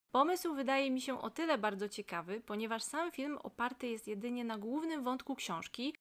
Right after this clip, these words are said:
czyli na znajomości Susan Orlean i Johna LaRoche'a, którzy poznają się po zatrzymaniu LaRoche'a i jego kompanów, z którymi ukradł rośliny z rezerwatu przyrody, w tym chronionego gatunku orchidei.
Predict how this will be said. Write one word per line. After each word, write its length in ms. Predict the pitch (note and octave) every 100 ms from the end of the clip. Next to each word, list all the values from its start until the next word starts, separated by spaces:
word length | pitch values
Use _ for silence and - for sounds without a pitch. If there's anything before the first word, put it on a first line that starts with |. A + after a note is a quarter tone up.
| _
czyli 220 | D#4 E4
na 160 | D4
znajomości 580 | A#3+ B3 A#3 B3 B3+ -
Susan 340 | A#3 B3 A#3 A3
Orlean 380 | G3+ G3+ A#3 D4+
i 160 | - G#3
Johna 420 | A#3+ A3+ A3 G3+
LaRoche'a, 440 | F3 E3+ - C#4 F#4+ _ _ -
którzy 260 | F4 F4+
poznają 420 | - C#4 C#4 C#4
się 200 | C4+ C4
po 120 | B3 A#3+
zatrzymaniu 540 | A#3 - G#3+ A3 G#3+
LaRoche'a 500 | G3+ F#3+ G#3 - A3+
i 80 | G3
jego 240 | G3+ G3
kompanów, 640 | - F#3+ F3 E3 G#3 F4+ - _ -
z 80 |
którymi 440 | - F#4 E4+ D#4+ D#4
ukradł 440 | B3 B3 A#3 G#3+
rośliny 480 | F#3+ F3+ G#3+ A3+ A3
z 40 |
rezerwatu 540 | G3 F#3 F3+ F3+ F#3 G3
przyrody, 720 | - F#3+ F3 F#3 C4 E4+ D#4+
w 60 | -
tym 180 | - E4
chronionego 520 | C4 B3 A3+ A3+ A3
gatunku 440 | G3 F#3 G3 G3+
orchidei. 580 | - F3+ - D#3+ D#3+ -